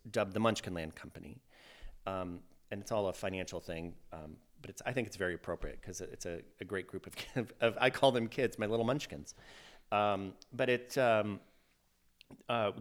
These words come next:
it was built much later, so it can take advantage of better technology. So the stage is built more efficiently. There are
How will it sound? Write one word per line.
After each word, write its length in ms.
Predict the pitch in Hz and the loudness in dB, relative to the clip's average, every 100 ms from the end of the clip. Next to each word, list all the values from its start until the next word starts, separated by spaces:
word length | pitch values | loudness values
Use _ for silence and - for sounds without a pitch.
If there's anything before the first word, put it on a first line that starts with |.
| - _ | -12 _
it 100 | 123 - | -8 -2
was 160 | 135 113 | -4 -2
built 320 | 104 165 127 | 2 2 4
much 200 | 127 - | 0 2
later, 320 | 139 143 82 | 4 4 0
so 200 | - 120 | -2 0
it 80 | 110 | 0
can 180 | 120 107 | -2 -4
take 160 | 135 | -2
advantage 460 | 123 104 120 123 113 | -2 0 0 0 0
of 180 | 101 95 | -4 0
better 220 | 120 113 | 0 2
technology. 760 | - 107 117 117 110 95 87 | 0 -4 0 2 0 -2 -4
So 420 | 85 - 104 101 101 - - - - - | -4 2 4 2 0 -12 -20 -20 -20 -8
the 100 | 123 | -2
stage 400 | 120 - 139 131 | -2 2 2 2
is 80 | 113 | -2
built 260 | 110 113 - | 4 2 4
more 140 | 107 | 2
efficiently. 540 | 101 107 - - 101 95 | 2 0 -4 -6 -4 -4
There 160 | 98 | -2
are 60 | 95 | -4